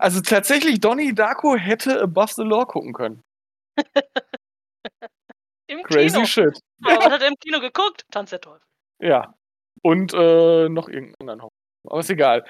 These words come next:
Speaker 1: Ja, aber ich starte jetzt auch mal mit dem Klappentest. Ähm, ich hab nämlich hier auch den, den Director's Cut vor mir liegen.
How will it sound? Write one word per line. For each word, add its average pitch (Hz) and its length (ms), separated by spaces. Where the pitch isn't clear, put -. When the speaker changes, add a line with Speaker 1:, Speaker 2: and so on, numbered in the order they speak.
Speaker 1:
Ja, 220 320
aber 254 160
ich - 140
starte 254 320
jetzt 226 120
auch 202 120
mal 202 100
mit 185 120
dem 160 120
Klappentest. 233 600
Ähm, 170 580
ich - 80
hab 165 100
nämlich 147 240
hier 151 120
auch - 180
den, 156 500
den 147 200
Director's 139 600
Cut - 200
vor 165 140
mir 165 120
liegen. 175 360